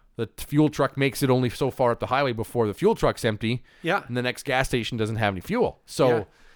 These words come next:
Speaker 1: it was, but man, and we, like, it's thirty hours
Speaker 2: Yeah.
Speaker 1: one way to Whitehorse.
Speaker 2: Holy mackerel.
Speaker 1: And then another eight up to Dawson City,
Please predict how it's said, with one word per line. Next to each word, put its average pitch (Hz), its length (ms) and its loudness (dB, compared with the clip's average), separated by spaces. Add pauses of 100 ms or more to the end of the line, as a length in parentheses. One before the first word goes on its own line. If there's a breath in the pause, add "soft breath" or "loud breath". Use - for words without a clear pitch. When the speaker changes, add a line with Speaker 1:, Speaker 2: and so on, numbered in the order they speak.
(180 soft breath)
Speaker 1:
it 165 100 0
was, - 400 -4 (760 soft breath)
but 139 200 0
man, 127 360 0
and 127 200 -4
we, 131 180 0
like, 123 140 -4
it's 135 220 -4
thirty 190 600 0 (100)
hours 120 640 -2 (380)
Speaker 2:
Yeah. 165 200 -2
Speaker 1:
one 147 380 6
way 113 400 4
to 139 120 0
Whitehorse. 107 640 -2
Speaker 2:
Holy 160 520 -2
mackerel. 120 420 -8
Speaker 1:
And 139 120 4
then 135 80 6
another 135 320 4
eight 151 380 0
up 117 220 -2
to 120 360 -2 (540 soft breath)
Dawson 117 420 0
City, 123 440 0